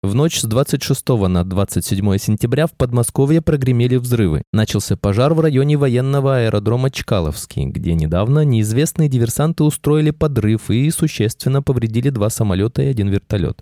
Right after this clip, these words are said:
Согласно данным Росс-СМИ, пожар начался в подмосковном городе Щелково. Сообщения о пожаре и трех взрывах появились после полуночи. Очевидцы пишут о столбе пламени в районе военного аэродрома и станции Соколовская в Подмосковье.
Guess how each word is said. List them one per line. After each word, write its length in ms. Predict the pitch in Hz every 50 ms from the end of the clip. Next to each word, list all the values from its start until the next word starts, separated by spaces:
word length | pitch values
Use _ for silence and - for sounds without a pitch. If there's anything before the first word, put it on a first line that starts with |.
| - _ -
Согласно 460 | - 107 98 117 135 135 - - 135
данным 460 | 135 127 120 120 104 90 80 80 78 80
Росс-СМИ, 540 | 80 85 - - - - 139 151 180 196
пожар 440 | 196 - - 143 131 135 151 165 165
начался 520 | 156 147 139 143 - - 156 - - 160 135
в 40 | -
подмосковном 680 | - 117 110 110 - - - 135 135 139 143 139 139
городе 340 | 120 117 120 127 127 127 131
Щелково. 640 | - - - - 131 101 87 - - - - - - - _ -
Сообщения 600 | - - 90 85 - - 110 110 113 107 98 92
о 40 | 87
пожаре 460 | - 95 92 98 123 147 165 170 160
и 120 | - 147
трех 300 | 135 - 139 131 123 110
взрывах 400 | 104 101 110 117 139 151 160 -
появились 460 | - 160 147 139 123 135 143 165 -
после 320 | - - 131 131 - 139 131
полуночи. 680 | - 127 127 123 101 82 73 - - - - - - - -
Очевидцы 480 | - - - 92 110 143 139 - 127
пишут 340 | 123 - 180 - - - -
о 60 | 147
столбе 440 | - - - 131 127 127 123 131 123
пламени 640 | - - 123 117 113 120 135 151 160 165 170 160 -
в 100 | - 127
районе 400 | - 131 135 131 135 143 156 160
военного 520 | 143 135 127 127 127 131 127 123 117 117 110
аэродрома 500 | 107 104 107 104 120 143 160 165 160 156
и 80 | 143
станции 460 | - - - 135 143 156 151 - 156
Соколовская 760 | 151 - 151 - - 156 151 131 95 85 - - - - 73
в 80 | - -
Подмосковье. 680 | - 80 78 80 80 - - - 80 76 69 78 -